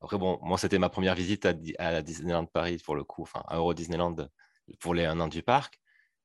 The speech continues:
Et donc, je me souviens de cette Charlotte et, et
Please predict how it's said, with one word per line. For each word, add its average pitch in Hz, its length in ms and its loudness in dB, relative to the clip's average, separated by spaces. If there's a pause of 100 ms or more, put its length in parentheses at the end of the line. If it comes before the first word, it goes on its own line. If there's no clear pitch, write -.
Et 90 80 -2
donc, 90 180 -2
je 98 60 -4
me 92 40 2
souviens 104 440 4
de 104 80 2
cette 85 180 -2
Charlotte 127 480 6
et, 78 220 0 (160)
et 87 240 -4